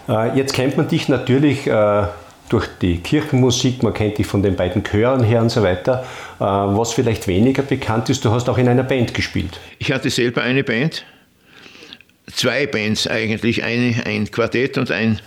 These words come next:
Speaker 2: Trio. Und wir hatten angefangen Ende der fünfziger Jahre, was war denn das, sechsundfünfzig, siebenundfünfzig, mit einem Quartett und hatten die Gelegenheit, im damaligen Café Vesco, das heute ja nicht mehr existiert,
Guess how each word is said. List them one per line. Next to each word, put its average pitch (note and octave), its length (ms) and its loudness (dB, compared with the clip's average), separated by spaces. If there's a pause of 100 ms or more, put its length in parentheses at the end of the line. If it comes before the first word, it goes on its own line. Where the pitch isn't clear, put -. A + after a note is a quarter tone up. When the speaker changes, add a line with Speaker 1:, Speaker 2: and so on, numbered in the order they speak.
(100)
Speaker 2:
Trio. A2 400 -2 (880)
Und A2 140 -2
wir A2+ 120 0
hatten A#2+ 520 -2 (100)
angefangen B2 720 0 (120)
Ende A#2+ 300 0
der A2 300 -2
fünfziger B2+ 580 -2
Jahre, A2 440 -2 (560)
was - 160 -8
war A2 140 0
denn G2 100 -10
das, G2+ 140 -2
sechsundfünfzig, A2+ 680 -2
siebenundfünfzig, B2 720 -2 (1600)
mit B2 200 -2
einem A#2 260 0
Quartett A2 500 -2
und A#2 120 -2
hatten G#2 220 -4
die G2+ 100 -2
Gelegenheit, G#2+ 760 0
im G#3 180 -2
damaligen G#2+ 500 0
Café G2 360 -2
Vesco, G2+ 340 0
das F#2 200 -6
heute G2 280 -2
ja F#2 80 0
nicht G#2+ 240 -2
mehr F2+ 100 0
existiert, G2 640 -4